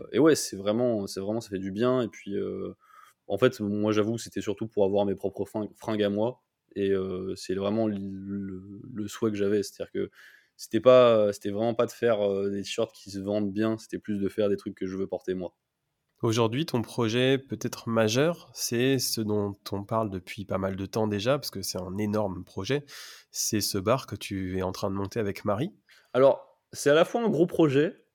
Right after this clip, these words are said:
Speaker 1: et, euh, parce que forcément, quand on le dit, euh, bar, restaurant, euh, machin à Paris, ça a l'air, ça a l'air immense, enfin, ça a l'air, c'est un, c'est un travail monstrueux. Et en même temps, en fait, on a la chance d'être, euh,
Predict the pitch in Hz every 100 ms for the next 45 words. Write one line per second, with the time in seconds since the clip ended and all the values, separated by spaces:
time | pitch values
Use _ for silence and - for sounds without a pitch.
0 | _ 123 123 117 113 110 113 110 120 117
1 | 147 - - 110 110 123 107 98 120 110
2 | 107 - 110 117 113 104 104 - 107 104
3 | 107 117 113 101 101 - 104 95 - 120
4 | 113 120 113 104 - 98 92 92 92 92
5 | 90 92 - 104 104 104 - 143 - -
6 | - - 120 127 185 165 165 123 104 104
7 | - 147 170 - - _ - - _ -
8 | 113 113 117 110 107 107 104